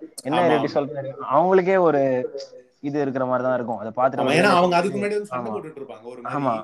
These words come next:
Speaker 1: ஆமா,
Speaker 2: ரெண்டு பேரும்
Speaker 1: ஆமா,
Speaker 2: ஒரு மாதிரி
Speaker 1: ஆமா.
Speaker 2: சில்லியா ஒரு பிரதர் ஃபைட்
Speaker 1: ஆமா,
Speaker 2: பண்ணிட்டு இருப்பாங்க.
Speaker 1: ஆமா ப்ரோ, கண்டிப்பா.
Speaker 2: So, அதெல்லாம் அவர்
Speaker 1: ஆமா.
Speaker 2: பார்த்துட்டு தான் அவர் அந்த இடத்துல எக்ஸ்பிளைன் பண்ணுவாரு. அப்படின்னோடனே
Speaker 1: அது
Speaker 2: அவருக்கு,
Speaker 1: ரொம்ப
Speaker 2: அவங்களுக்கு
Speaker 1: நல்லா
Speaker 2: வந்து ஒரு
Speaker 1: இருக்கும்
Speaker 2: மாதிரி
Speaker 1: ப்ரோ.
Speaker 2: அவங்க ரியலைஸ் பண்ற மாதிரி ஆயிடும்.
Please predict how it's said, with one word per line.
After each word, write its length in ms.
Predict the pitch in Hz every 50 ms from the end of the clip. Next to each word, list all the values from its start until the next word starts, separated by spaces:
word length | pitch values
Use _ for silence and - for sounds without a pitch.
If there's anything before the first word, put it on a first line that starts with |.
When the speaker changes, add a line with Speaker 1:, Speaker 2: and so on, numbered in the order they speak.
| -
Speaker 1:
ஆமா, 180 | 113 120 117 117
Speaker 2:
ரெண்டு 180 | 110 107 -
பேரும் 180 | - - - -
Speaker 1:
ஆமா, 60 | 160
Speaker 2:
ஒரு 80 | 160 -
மாதிரி 220 | - - - -
Speaker 1:
ஆமா. 80 | - -
Speaker 2:
சில்லியா 480 | 175 170 165 165 165 160 160 160 160
ஒரு 140 | 160 156 151 -
பிரதர் 300 | 147 147 147 165 160 -
ஃபைட் 180 | - 151 147
Speaker 1:
ஆமா, 160 | 131 127 123
Speaker 2:
பண்ணிட்டு 220 | 120 117 107 107 -
இருப்பாங்க. 140 | - 131 131
Speaker 1:
ஆமா 240 | 127 127 120 113
ப்ரோ, 140 | 107 104 104
கண்டிப்பா. 440 | 98 104 107 113 113 110 107 101 95 -
Speaker 2:
So, 80 | 180
அதெல்லாம் 360 | 175 160 160 175 185 208 226 220
அவர் 200 | 220 214 202 -
Speaker 1:
ஆமா. 140 | 202 180
Speaker 2:
பார்த்துட்டு 360 | 175 190 220 233 240 240 185 202
தான் 140 | 233 240
அவர் 160 | 233 208 190 175
அந்த 200 | 160 160 160 165
இடத்துல 240 | 156 160 185 185
எக்ஸ்பிளைன் 400 | 180 170 _ _ - 170 160 151
பண்ணுவாரு. 320 | 143 131 123 117 113 110 110 _ _ - _ _ _ _ _ _ _ _ _ _ _ _ _ _ -
அப்படின்னோடனே 400 | 143 135 139 165 170 175 175 196
Speaker 1:
அது 120 | 214 190 165
Speaker 2:
அவருக்கு, 280 | 165 135 123 123 123
Speaker 1:
ரொம்ப 20 | 123
Speaker 2:
அவங்களுக்கு 220 | 131 147 160 170
Speaker 1:
நல்லா 200 | 156 135 123 120
Speaker 2:
வந்து 140 | 117 113 101
ஒரு 80 | 107
Speaker 1:
இருக்கும் 60 | - 170
Speaker 2:
மாதிரி 200 | 170 175 185 190
Speaker 1:
ப்ரோ. 200 | 190 180 156 -
Speaker 2:
அவங்க 200 | 147 156 160 165
ரியலைஸ் 380 | 170 185 208 233 226 208 208 -
பண்ற 260 | 170 151 151 156 143
மாதிரி 200 | 143 147 139 131
ஆயிடும். 240 | 120 117 113 _